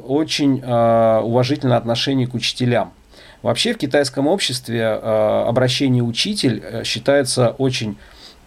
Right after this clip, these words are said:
таким проявлением очень большого уважения к собеседнику. Например, даже вот в-, с моим соб-, собственным чайным учителем Тушунем у нас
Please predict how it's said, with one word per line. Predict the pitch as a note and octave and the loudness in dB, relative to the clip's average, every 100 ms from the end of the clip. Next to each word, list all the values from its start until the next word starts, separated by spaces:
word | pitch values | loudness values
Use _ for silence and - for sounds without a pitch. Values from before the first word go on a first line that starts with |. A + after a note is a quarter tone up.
| - | -14
таким | G#2+ A2+ | -8 -6
проявлением | - A#2 A#2+ C#3 C3 A2+ - | -2 0 2 2 2 0 -2
очень | A#2+ A2 | -6 -4
большого | G2 A#2+ - C#3+ | -2 -2 2 2
уважения | A2+ A2 A#2 B2+ A#2 G#2 | 2 0 0 0 0 -2
к | |
собеседнику. | - G2+ A2 - G#3+ G3 B2+ G2+ - | -6 -6 -4 -2 0 0 -2 -4 -4
Например, | A2+ A#2 A#2+ C3 A2+ | -2 0 2 2 2
даже | A2+ A#2 A2 | 0 0 -2
вот | A2 G#2+ G#2+ | -4 -6 -10
в-, | G2 F#2+ - - - - B2+ | -16 -16 -18 -16 -16 -14 -8
с | - | 0
моим | A#2+ B2 A#2 | 2 2 -2
соб-, | A#2 G#2+ | -4 -2
собственным | - D3+ - A#2+ G#2+ | 0 0 0 -6 -2
чайным | C#3+ A#2+ A2+ A#2+ | 0 0 -2 -4
учителем | B2 C3 B2+ G#2+ G#2 | -6 -6 -4 -6 -6
Тушунем | A#2+ - G3+ G#3 A#2+ | -6 -2 0 2 0
у | |
нас | A2+ C#3+ - | 2 0 0